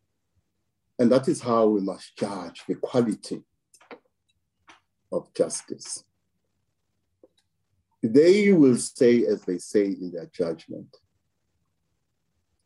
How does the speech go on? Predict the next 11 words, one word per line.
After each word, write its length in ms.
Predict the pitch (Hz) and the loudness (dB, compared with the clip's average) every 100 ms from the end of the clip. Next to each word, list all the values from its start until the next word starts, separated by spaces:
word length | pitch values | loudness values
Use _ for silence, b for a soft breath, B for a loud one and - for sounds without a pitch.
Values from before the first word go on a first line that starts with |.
| - | -4
that 220 | 104 104 | 0 0
we 180 | 101 117 | 4 4
gave 360 | 117 104 107 98 | 4 2 2 2
him 140 | 92 | -4
a 100 | 90 | -4
chance 800 | - - 120 87 - _ - - - b b b _ _ _ _ _ _ _ _ _ _ | -6 -4 -2 -2 -6 _ -18 -18 -20 b b b _ _ _ _ _ _ _ _ _ _
to 140 | - | -8
come 240 | - 107 | -2 2
and 160 | 98 92 | 4 4
make 260 | 190 - - | 2 0 -2
representations. 1300 | 170 156 85 - 160 - 180 180 - 147 - - | -4 -6 -12 -10 -10 -4 -4 -4 -16 -18 -20 -20